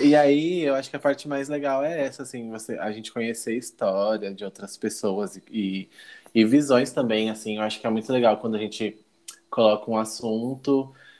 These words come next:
e aí a gente escuta outras visões, assim, que às vezes é diferente da nossa, e, e, e agrega de alguma forma. Então, eu gosto bastante. Acho que é a parte mais legal do, de fazer o podcast é isso, assim,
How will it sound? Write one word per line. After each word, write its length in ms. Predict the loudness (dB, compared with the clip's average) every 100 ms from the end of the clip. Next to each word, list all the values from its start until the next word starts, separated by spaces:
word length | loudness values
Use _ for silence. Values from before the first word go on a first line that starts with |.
| _
e 100 | 4
aí 380 | 4 4 2 0
a 80 | -2
gente 240 | -6 -14
escuta 580 | -16 -10 -4 -4 -2 2
outras 540 | 2 0 -4 -4 -6 -6
visões, 380 | -10 -6 -6 -6
assim, 380 | -8 -8 -8
que 180 | -8 -4
às 160 | -2 0
vezes 320 | -2 -4 -2
é 80 | -4
diferente 460 | -4 -4 -4 -2
da 120 | 2 2
nossa, 680 | 2 0 -4 -4 -4 -4 -6 -20 -20 -20 _ _ _ 2
e, 840 | 4 4 2 2 0 0 -2 -6 -12 -12
e, 440 | -4 0 0 2
e 40 | 4
agrega 480 | 4 6 4 4
de 60 | 2
alguma 260 | 2 0 -2
forma. 340 | 2 2 2
Então, 240 | -4 -2
eu 120 | 0 2
gosto 240 | 2 2
bastante. 400 | -2 0 -4 -2
Acho 120 | -6
que 60 | -2
é 40 |
a 40 | -2
parte 300 | 0 -2 -2
mais 160 | -4 -2
legal 380 | 2 4 4
do, 140 | 2 -8
de 160 | -12
fazer 200 | -8 -6
o 60 | -4
podcast 680 | -4 -6 -6 -8 -8 -10 -10
é 100 | -4
isso, 260 | -6 -6
assim, 220 | -18 -20